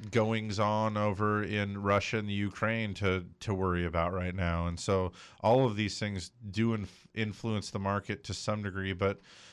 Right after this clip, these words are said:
you know, so far it, it, it still feels, um, relatively stable, I guess.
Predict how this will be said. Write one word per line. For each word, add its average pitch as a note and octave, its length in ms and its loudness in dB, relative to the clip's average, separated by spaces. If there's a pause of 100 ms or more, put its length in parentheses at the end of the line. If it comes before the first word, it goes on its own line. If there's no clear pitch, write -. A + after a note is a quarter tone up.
(140)
you D#3+ 80 2
know, E3 240 2 (360)
so E3 280 2
far E3+ 480 4
it, B2+ 360 -2
it, B2+ 160 -2 (240)
it B2 160 -4
still C3+ 360 4
feels, B2+ 680 2
um, F#2+ 480 2 (1600)
relatively A2 580 4
stable, E2 560 -2
I D#2+ 120 -6
guess. D#2 560 -10